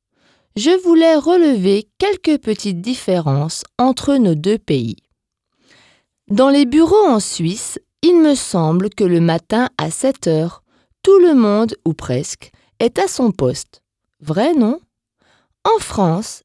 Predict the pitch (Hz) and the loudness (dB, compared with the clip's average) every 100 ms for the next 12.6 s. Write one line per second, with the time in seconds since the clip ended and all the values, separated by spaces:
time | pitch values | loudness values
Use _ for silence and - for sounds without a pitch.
0 | - - 359 339 220 160 170 214 - 202 | -12 -4 0 2 4 2 0 -4 -2 0
1 | 156 143 180 269 381 - 294 233 156 147 | -2 -2 -4 -2 -2 -2 -2 0 0 -2
2 | 156 165 _ _ _ _ _ _ - 160 | -6 -18 _ _ _ _ _ _ -2 2
3 | 269 381 - 294 269 175 147 156 _ 226 | 2 0 0 0 0 -2 -4 -8 _ -2
4 | 254 - 165 131 - - _ _ - 165 | -2 -2 -4 -4 -6 -14 _ _ -2 0
5 | 160 196 269 254 208 - - 147 - 302 | 2 2 2 0 -2 -6 -6 -6 0 0
6 | 233 214 190 156 170 - _ _ 233 240 | 0 -2 0 0 -2 -6 _ _ 0 0
7 | - 143 147 214 247 240 226 240 - - | 0 -2 -2 -4 -4 -2 0 -2 -6 -2
8 | 294 254 185 147 - - _ _ _ _ | 2 4 2 0 -6 -14 _ _ _ _
9 | _ _ _ _ 135 123 135 143 233 285 | _ _ _ _ -4 -2 0 0 0 -2
10 | - 170 151 - 330 339 320 311 226 220 | -2 -2 -2 0 0 0 -2 0 -4 -4
11 | - 165 208 - 185 156 156 160 135 220 | -4 -2 -2 -2 -4 0 -2 0 -4 0
12 | 330 - 214 151 139 160 | -2 0 2 2 0 -4